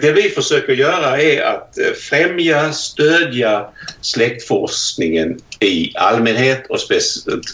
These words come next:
framförallt i Skåne. Vi vill presentera de olika föreningar som finns här i Skåne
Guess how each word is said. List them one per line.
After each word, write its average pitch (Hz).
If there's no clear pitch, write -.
framförallt 90
i 80
Skåne. -
Vi 131
vill 156
presentera 113
de 107
olika 107
föreningar 95
som 80
finns 156
här 147
i 135
Skåne 135